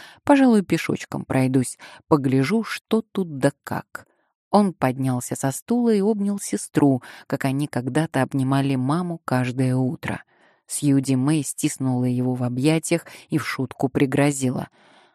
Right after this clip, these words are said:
«Плакать не буду, но при каждом удобном случае стану повторять: 'Как я рада, что ты вернулся домой.'». Он потрепал ее по волосам,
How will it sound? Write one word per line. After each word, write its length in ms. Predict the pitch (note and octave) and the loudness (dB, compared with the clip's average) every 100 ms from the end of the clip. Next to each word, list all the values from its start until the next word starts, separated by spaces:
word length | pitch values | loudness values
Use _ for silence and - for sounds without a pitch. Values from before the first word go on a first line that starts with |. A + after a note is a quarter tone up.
| _ | _
«Плакать 600 | - D#3+ D#3 D#3 F3+ - | 4 8 8 6 2 0
не 180 | G#3 A3+ | 0 2
буду, 500 | B3+ E3 B2+ D3 - - - | 2 2 -2 -6 -14 -16 2
но 160 | F3 | 4
при 180 | - F#3 | 6 4
каждом 520 | - G#3 F#3 B2+ C#3+ | 4 2 2 4 4
удобном 400 | D3 D3 C#3+ D3 | 6 6 6 4
случае 480 | D3 D#3+ G3 - C4 | 4 4 2 2 0
стану 420 | - - C#3 C#3+ | 0 2 4 4
повторять: 760 | - D3+ - D3 C3+ C3 - - - - - - _ _ | 4 0 2 2 4 0 -2 -12 -20 -20 -20 -20 _ _
'Как 280 | C4 - C#3 | 0 0 -2
я 260 | B2+ B2 | 2 2
рада, 460 | B2+ C#3+ C#3+ B2+ C#3+ | 4 4 6 4 -4
что 220 | - C3 | -6 -8
ты 380 | - C#3+ B2 A#2+ - | -2 0 0 -4 -2
вернулся 640 | C#3+ C#3 C#3 - - C3+ | 2 2 2 -2 -2 -2
домой.'». 460 | B2+ B2 C3 C#3 - _ _ _ _ _ - | 0 0 0 -6 -12 _ _ _ _ _ -4
Он 180 | E3 D3 | -2 0
потрепал 680 | C3+ - D#3 - C3+ B2+ | -2 0 -4 0 0 2
ее 200 | C3 - | -2 -4
по 120 | - | -6
волосам, 640 | - D3+ - - D3+ E3+ | -4 -4 -6 -2 0 0